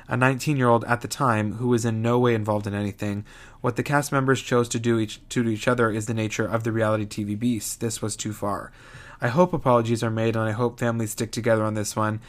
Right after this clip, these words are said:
I'd have a hard time supporting a friend who did that to my niece. Hashtag just saying. Um, yeah, I mean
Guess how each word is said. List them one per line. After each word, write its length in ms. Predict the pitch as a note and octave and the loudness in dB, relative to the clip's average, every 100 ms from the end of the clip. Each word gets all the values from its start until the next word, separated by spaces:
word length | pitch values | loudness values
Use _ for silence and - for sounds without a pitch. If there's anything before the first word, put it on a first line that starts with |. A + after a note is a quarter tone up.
| - - - | -20 -20 -4
I'd 220 | A#2 A#2+ A#2+ - | 0 2 0 -4
have 240 | C3 C#3+ | 2 2
a 40 | A#2 | 4
hard 220 | C3 A2+ | 4 4
time 160 | B2 | -2
supporting 420 | A2+ A#2+ A#2+ A2+ G#2+ | -4 -2 0 0 -2
a 40 | |
friend 340 | - A#2 A2 | -2 0 0
who 100 | G#2+ | -2
did 220 | G#2+ A2 G#2 | -2 -2 -2
that 160 | F#2+ | -6
to 100 | - | -4
my 120 | G2+ | -4
niece. 400 | G2 F#2 - - - | -4 -8 -8 -8 -6
Hashtag 380 | A2 - G#2+ G2+ | -8 -4 -6 -4
just 220 | G#2 - | -6 -2
saying. 380 | A2+ A2 A2+ A2+ - - - - - - - - - | -2 -2 -4 -6 -14 -20 -20 -20 -20 -20 -20 -12 0
Um, 580 | A#2+ A2 G#2+ G#2+ G#2+ - - - - - - - - - - - - - - - - - - - - - - - - - | 2 4 2 -2 -6 -10 -20 -20 -20 -20 -20 -20 -20 -20 -20 -20 -20 -20 -20 -20 -20 -20 -20 -20 -20 -20 -20 -20 -20 -8
yeah, 300 | A#2+ C#3+ C3+ | -4 0 0
I 140 | A#2+ | 0
mean 420 | B2+ B2 A#2+ A#2 | 0 0 -2 -6